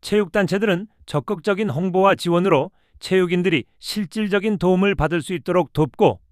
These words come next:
국민체육진흥공단은 사업의 안정적 추진을 뒷받침합니다. 법률구조공단은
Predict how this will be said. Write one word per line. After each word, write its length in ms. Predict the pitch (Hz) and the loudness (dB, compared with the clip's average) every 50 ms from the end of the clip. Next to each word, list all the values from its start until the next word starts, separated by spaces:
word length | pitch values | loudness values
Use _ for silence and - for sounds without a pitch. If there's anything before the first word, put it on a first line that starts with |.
| _ _ _ _ _ _ - | _ _ _ _ _ _ -4
국민체육진흥공단은 1400 | - 165 185 202 220 226 208 - 196 220 226 196 - - 196 196 202 196 165 180 180 180 214 196 151 147 180 208 _ _ _ _ | 0 2 2 4 4 2 0 0 -2 -2 -2 -2 -2 0 0 2 2 2 2 2 2 2 2 2 0 -2 -6 -12 _ _ _ _
사업의 520 | - - - - 190 185 180 180 214 214 - | -18 -8 -2 0 2 4 4 4 2 0 -2
안정적 600 | - 123 135 147 160 165 196 196 202 196 214 147 | -2 -2 0 0 2 2 2 0 2 0 -2 -2
추진을 440 | - - 196 175 196 208 202 202 180 | -4 -10 -6 -2 0 2 2 2 2
뒷받침합니다. 920 | - - 170 - 202 175 - - 165 160 151 147 151 156 120 - - _ _ _ _ _ _ _ _ - | 0 -4 -4 0 0 -2 0 0 0 0 2 2 2 2 0 -2 -4 _ _ _ _ _ _ _ _ 0
법률구조공단은 1200 | 151 160 175 185 208 214 214 - - 196 208 170 208 190 156 180 180 170 196 196 156 151 190 | 2 2 4 6 6 4 4 2 0 -2 0 2 2 2 2 2 2 4 4 2 2 0 -4